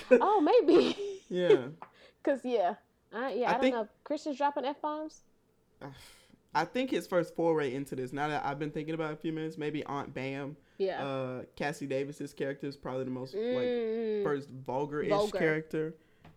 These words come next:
Speaker 2: Yeah.
Speaker 1: that he introduced. But I just don't get it. Um, yeah, this movie is probably, it's, it,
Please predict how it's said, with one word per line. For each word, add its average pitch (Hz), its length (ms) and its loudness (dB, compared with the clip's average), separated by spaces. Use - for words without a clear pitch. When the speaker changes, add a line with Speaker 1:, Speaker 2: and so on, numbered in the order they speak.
Speaker 2:
Yeah. 202 360 2
Speaker 1:
that 143 160 -6
he 147 120 -6
introduced. 151 600 -10
But 175 100 4
I 226 140 6
just 208 160 -6
don't 135 180 -4
get 135 200 -8
it. 131 180 -8
Um, 175 680 -2
yeah, 165 540 2
this 269 260 -6
movie 220 560 -4
is 160 640 -2
probably, 165 1000 -4
it's, 180 240 -4
it, - 260 -12